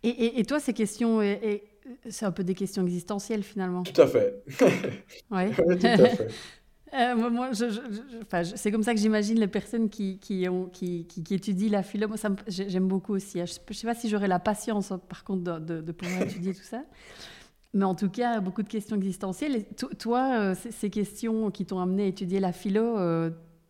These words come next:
Speaker 1: tu te les posais déjà, euh, tout petit, euh, pourquoi on est là, qu'est-ce que je fais là et, et, et, et quel est le sens de tout ça,
Speaker 2: Oui, je
Speaker 1: ou
Speaker 2: pense
Speaker 1: c'est
Speaker 2: que,
Speaker 1: venu, euh, plus
Speaker 2: bon,
Speaker 1: tard ?
Speaker 2: évidemment, à, à des, à des niveaux totalement limités en tant qu'enfant, mais je pense que la, le,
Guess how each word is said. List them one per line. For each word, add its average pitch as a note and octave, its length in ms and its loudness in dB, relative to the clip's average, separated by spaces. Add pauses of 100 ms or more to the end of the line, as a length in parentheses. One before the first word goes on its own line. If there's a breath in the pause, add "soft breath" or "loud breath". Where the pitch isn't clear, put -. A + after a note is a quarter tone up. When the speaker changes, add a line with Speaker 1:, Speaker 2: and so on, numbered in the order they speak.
(580)
Speaker 1:
tu - 120 -18
te - 120 -4
les F#3 80 4
posais F#3 360 2
déjà, F#3 440 2
euh, F3 120 2
tout F3 180 -2
petit, B3+ 580 0
euh, F#3 320 2 (720 loud breath)
pourquoi - 280 2
on G#3 140 6
est G3+ 120 8
là, G#3 180 6
qu'est-ce G#3 200 0
que G#3+ 80 2
je - 100 -4
fais G#3 140 0
là G#3 380 4
et, F#3+ 40 2
et, G3 280 -2
et, G#3 280 -2
et G3 60 0
quel G3 180 4
est G3+ 80 6
le G3 40 4
sens G3 280 0
de G3+ 80 4
tout G3+ 160 0
ça, B3 240 2
Speaker 2:
Oui, D#4 180 10
je - 80 8
Speaker 1:
ou - 40 0
Speaker 2:
pense E3 120 8
Speaker 1:
c'est - 60 2
Speaker 2:
que, C#3+ 80 6
Speaker 1:
venu, G#3 400 8
euh, G3 140 2
plus F#3+ 180 -4
Speaker 2:
bon, A#2+ 80 0
Speaker 1:
tard ? A2+ 60 4
Speaker 2:
évidemment, A#2 340 4
à, A#2 60 6
à G#2 220 4
des, G#2+ 160 -2
à A2 80 0
des A2+ 140 -2
niveaux A#2 340 -2
totalement A2+ 380 -4
limités A2 320 -6
en B2 80 -2
tant A2+ 140 -6
qu'enfant, A#2+ 320 -6
mais B2+ 80 -4
je - 80 -8
pense A2+ 160 -6
que - 80 -10
la, G2+ 160 0
le, - 240 -12